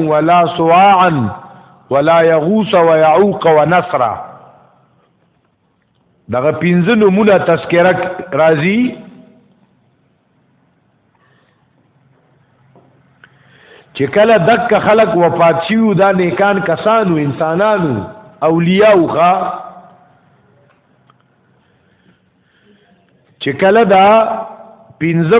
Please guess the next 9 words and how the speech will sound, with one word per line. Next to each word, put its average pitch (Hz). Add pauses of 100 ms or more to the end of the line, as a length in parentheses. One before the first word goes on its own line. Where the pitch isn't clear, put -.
بزرگان 180
وفات 165 (100)
شیو، 196 (1900)
نو 127
خلق 220
ورپسې 170 (100)
ډیر 202 (120)
زیات 180 (100)
خفاو. 160